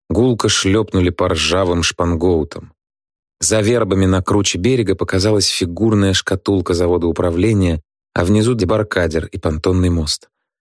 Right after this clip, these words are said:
"Надя, а зачем домик плавает?" спросила Тата про дебаркадер.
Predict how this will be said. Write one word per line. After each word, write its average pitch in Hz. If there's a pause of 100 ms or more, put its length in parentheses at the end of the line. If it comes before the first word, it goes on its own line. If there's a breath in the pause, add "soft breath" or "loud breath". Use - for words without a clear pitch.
(460)
"Надя, 127 (180 soft breath)
а 113
зачем 143
домик 139
плавает?" 90
спросила 90
Тата 95
про 85
дебаркадер. 82